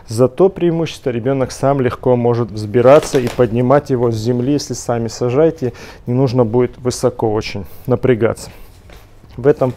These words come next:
все хорошо в плане. Так, что касается рамы. Рама, повторюсь, Easy Walker, э, очень качественно делает свои коляски. Рамы металлические, подгонка деталей прекраснейшая,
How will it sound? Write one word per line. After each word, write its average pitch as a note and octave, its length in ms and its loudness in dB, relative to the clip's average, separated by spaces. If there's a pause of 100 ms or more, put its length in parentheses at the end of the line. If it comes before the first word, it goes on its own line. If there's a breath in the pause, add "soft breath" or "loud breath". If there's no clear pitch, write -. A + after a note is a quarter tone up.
все - 180 -2
хорошо A#2 420 -2
в - 20 -8
плане. G#2 340 -2 (800 loud breath)
Так, D3 200 8
что F3+ 200 0
касается D#3 580 6
рамы. B2+ 460 6 (280 loud breath)
Рама, D#3+ 460 6
повторюсь, C3+ 880 0 (460 loud breath)
Easy B2+ 340 -2
Walker, D#3 640 4 (320 loud breath)
э, A2+ 480 -2 (460 loud breath)
очень C3+ 320 0
качественно C3+ 680 -4
делает A2+ 380 -6
свои A2 180 -10
коляски. G#2+ 600 -10
Рамы A#2 340 0
металлические, A#2+ 840 -6
подгонка B2 540 -2
деталей G#2+ 440 -4
прекраснейшая, B2+ 1000 -4